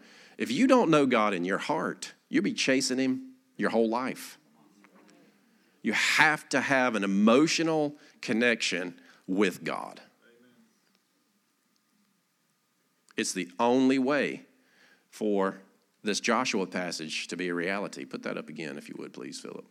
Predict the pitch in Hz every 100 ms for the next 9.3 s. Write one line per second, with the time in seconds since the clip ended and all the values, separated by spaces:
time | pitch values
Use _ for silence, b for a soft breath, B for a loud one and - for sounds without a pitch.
0 | _ _ _ _ _ _ _ _ _ _
1 | _ _ - 156 220 220 214 226 233 254
2 | 147 123 127 139 139 135 175 120 120 190
3 | 233 226 208 208 208 156 110 101 107 113
4 | 117 135 156 151 147 147 139 120 113 110
5 | 117 101 85 - - _ b b b b
6 | b b b - 95 87 98 113 113 120
7 | 117 - - 107 107 101 104 - 78 73
8 | - - - _ _ - 151 - 160 277
9 | 233 147